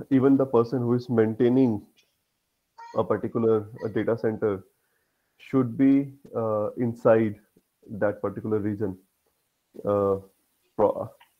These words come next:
I think it's a E U requirement or China requirement, one of them. And, uh, yes, having all those directories and then, uh, different things would definitely help to, uh,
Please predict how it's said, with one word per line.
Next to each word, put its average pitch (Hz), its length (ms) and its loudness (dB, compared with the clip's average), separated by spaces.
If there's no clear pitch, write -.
I 101 80 -6
think 110 180 -2
it's - 240 -10
a - 100 -6
E - 140 -6
U 123 120 2
requirement 120 380 0
or - 120 2
China 107 260 0
requirement, 98 340 -6
one 101 140 -4
of 101 160 -8
them. 95 180 -4
And, 98 520 0
uh, - 440 -4
yes, 117 260 0
having 113 280 4
all 113 160 2
those 113 220 0
directories 113 480 0
and 104 120 -2
then, 104 180 -4
uh, - 120 -10
different 101 420 -8
things 101 300 -6
would 101 160 -6
definitely 107 440 -6
help 104 260 -2
to, 101 220 -2
uh, 104 200 2